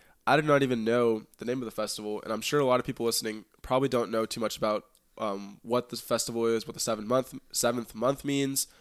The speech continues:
I think we should just start there, give a little bit of background. You could just give the same info you gave to me,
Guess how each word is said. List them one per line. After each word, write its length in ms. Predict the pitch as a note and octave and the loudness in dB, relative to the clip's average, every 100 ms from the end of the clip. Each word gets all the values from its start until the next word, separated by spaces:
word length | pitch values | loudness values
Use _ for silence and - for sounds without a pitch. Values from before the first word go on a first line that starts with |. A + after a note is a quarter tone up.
| _ _ - | _ _ 0
I 80 | B2+ | 6
think 120 | D#3 | 8
we 60 | F3+ | 8
should 140 | D#3+ | 6
just 140 | C#3+ C3+ | 4 6
start 240 | D3 C#3 | 8 8
there, 180 | C3+ B2+ | 8 4
give 160 | B2 B2+ | 4 2
a 20 | |
little 140 | C3 | 2
bit 140 | B2+ B2 | 2 0
of 40 | |
background. 460 | A#2 A2+ A#2+ A#2+ A2 | 2 2 0 -4 -6
You 80 | - | -14
could 100 | - | -6
just 180 | C#3 - | -4 -2
give 140 | B2 | -4
the 60 | A#2 | -2
same 320 | - A2+ A2+ - | 0 0 -2 -4
info 220 | A2+ A2+ | -8 -4
you 140 | A#2 A2 | -2 -2
gave 180 | A2 - | -4 -6
to 100 | B2+ | -4
me, 280 | D3 D3 | -2 -4